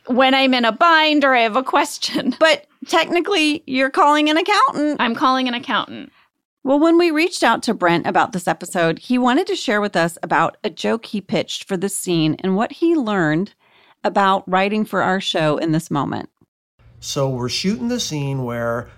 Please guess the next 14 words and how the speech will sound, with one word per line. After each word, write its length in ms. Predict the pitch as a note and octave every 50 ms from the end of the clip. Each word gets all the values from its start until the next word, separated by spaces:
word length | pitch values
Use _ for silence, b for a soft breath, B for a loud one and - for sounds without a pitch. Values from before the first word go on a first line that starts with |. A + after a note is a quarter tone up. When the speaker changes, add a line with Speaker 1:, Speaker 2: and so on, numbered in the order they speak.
| b -
Speaker 3:
Michael 280 | A#2+ B2 C#3 D#3 - F3
Scott 300 | - - - C#3+ C3 C3
is 80 | C3 B2+
stranded 540 | - - - C#3 C#3 C#3+ D3 D3+ D3+ D#3+ -
at 220 | - A#2+ B2 -
the 80 | - A2
gas 320 | G#2+ G#3 A3+ B3 A#3 -
station, 560 | - - B2 G#2 G2+ F#2+ - A2+ G#2+ A2 A2+ -
and 200 | - B2 A#2+ A2+
he 80 | A2+ B2
borrows 500 | A2 B2 C#3 D3 D3+ D#3+ E3 E3 D3 C3
the 80 | C#3
gas 320 | B2 - A#2+ A#2 B2+ B2 -
station 480 | - B2 A#2 A2 - - A2 A2+ A2